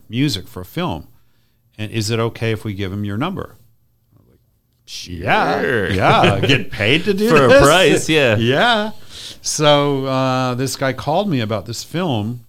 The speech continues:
Speaker 1: A director, a British Australian director named John Doigan was doing a film set in the thirties in Paris.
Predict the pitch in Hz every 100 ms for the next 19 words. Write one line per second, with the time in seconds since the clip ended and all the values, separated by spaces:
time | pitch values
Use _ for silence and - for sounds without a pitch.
0 | _ _ _ - 104 120 131 135 135 120
1 | 110 107 104 101 131 135 - - - 101
2 | 107 - 131 127 107 110 110 117 107 101
3 | 98 104 101 107 127 113 92 92 95 90
4 | - - - 104 101 92 110 110 101 104
5 | _ _ _ _ - - 131 131 107 101
6 | - 139 101 85 95 - 104 98 - 117
7 | 104 92 98 -